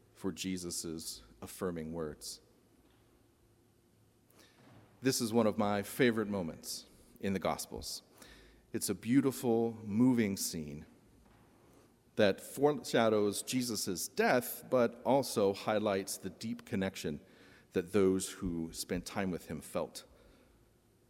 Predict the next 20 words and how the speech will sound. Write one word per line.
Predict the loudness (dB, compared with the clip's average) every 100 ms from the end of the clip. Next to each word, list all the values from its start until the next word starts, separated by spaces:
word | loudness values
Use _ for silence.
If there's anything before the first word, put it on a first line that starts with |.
| _ _ _ _ _ _ 2
It |
also | 4 6 6
raises | 4 4 -2 -2 -6 -6 -12 -14 -20 -14
a | -6
lot | -4 -4
of | -4
questions. | -8 -10 -10 -16 -16 -16 -16 -20 _ _ -20 -20 -20 -20 _ _ _ _ _ 2
And | 4 4 2 -6 -12 -2
the | 2
main | 4 4 2
one | 0 -4 -2
is, | 0 2 0 -4 -10 -18 -14
why | -4 0 2 2 0 0 -2 -8 -6
was | -4 -4 0
Mary | 4 6 6 6
moved | 4 4 4 0 -4 -12 -8
to | -4
anoint | 0 0 -2 -6 -10
Jesus' | -6 -4 -4 -6 -6 -8
feet | -6 -8 -8